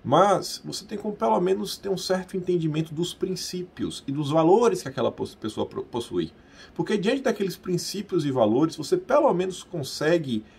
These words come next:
mesurar e conter alguns danos diante de problemas que podem aparecer. Você não sabe, as intempéries da vida, infelizmente, elas acontecem.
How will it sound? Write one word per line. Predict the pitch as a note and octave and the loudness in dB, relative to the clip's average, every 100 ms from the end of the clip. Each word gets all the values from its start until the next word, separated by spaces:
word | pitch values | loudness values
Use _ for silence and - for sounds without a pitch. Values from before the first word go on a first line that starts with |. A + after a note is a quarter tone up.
| - | -16
mesurar | - A#2+ F3+ G#3 E3+ B2+ C3+ D3+ - - - - | -8 -2 2 4 4 6 6 6 -2 -10 -14 -12
e | |
conter | - F#3 E3 D#3 F#3 | 0 4 4 8 8
alguns | F3+ E3+ D#3+ | 8 4 0
danos | G#2+ B2+ E3+ C#3 G#2+ - - - | 0 0 2 0 -2 -8 -18 -16
diante | C3+ D3 A3+ A#3 | -6 -2 -2 -2
de | A#3 | -4
problemas | F#3 C#3 D#3+ G3+ | 0 0 2 0
que | - | -4
podem | F#3 - A#3 C#4 F#3 | -6 6 8 8 4
aparecer. | - F#2+ E2+ - C#2+ - - - - - - | 0 0 -2 -6 -10 -10 -20 -20 -20 -20 -10
Você | - | -2
não | G4 | 0
sabe, | - F4 F4 | 4 4 6
as | F#3 | 4
intempéries | G#3+ A3 G#3 G#3+ G3 | 2 -2 2 2 4
da | F3 | 2
vida, | C#3+ F3 G3+ | 2 0 -2
infelizmente, | C4+ - G3+ G3 E3+ B2+ C3+ F3 - - | -4 -4 0 0 0 -2 -4 -4 -6 -2
elas | D#3+ D#3+ | 2 2
acontecem. | D#3 E3 F3+ E3 D3+ E3+ - G#2+ | 0 -4 -6 -4 -2 -2 -4 -10